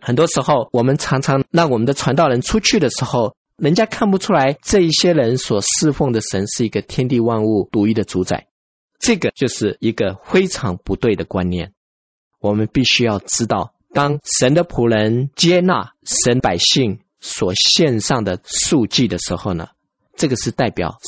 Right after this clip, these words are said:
神他接纳了献祭的人所摆上的祭物。第二个部分提到的是祭司自己所献上的素祭，那这一部分是在利未记第六章的第十九节到二十三节。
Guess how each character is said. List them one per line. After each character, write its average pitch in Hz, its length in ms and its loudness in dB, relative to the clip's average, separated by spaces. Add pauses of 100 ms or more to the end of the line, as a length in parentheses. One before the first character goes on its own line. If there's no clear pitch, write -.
(100)
神 104 340 -2
他 101 220 -4
接 - 260 -2
纳 104 220 0
了 90 160 -12
献 110 320 0
祭 107 160 -2
的 85 100 -6
人 82 240 -8
所 104 180 -2
摆 85 200 -2
上 98 180 -2
的 85 80 -2
祭 90 240 -2
物。 82 240 -2 (880)
第 214 120 4
二 208 80 4
个 156 120 0
部 180 160 2
分 147 280 2
提 170 160 0
到 156 160 4
的 113 140 -2
是 117 420 0
祭 208 220 4
司 170 340 2
自 220 200 0
己 110 220 -2
所 104 200 -2
献 143 240 2
上 117 240 -2
的 95 80 -6
素 131 260 0
祭， 113 340 -2 (280)
那 143 100 0
这 190 140 2
一 175 40 4
部 190 180 0
分 160 300 0
是 - 160 -4
在 139 180 2
利 156 160 2
未 151 160 4
记 131 360 0
第 185 80 0
六 160 220 4
章 143 240 0
的 117 120 2
第 156 240 0
十 - 200 -2
九 131 220 0
节 98 380 -4
到 131 140 2
二 127 220 -2
十 117 120 -8
三 117 260 -2
节。 82 260 -8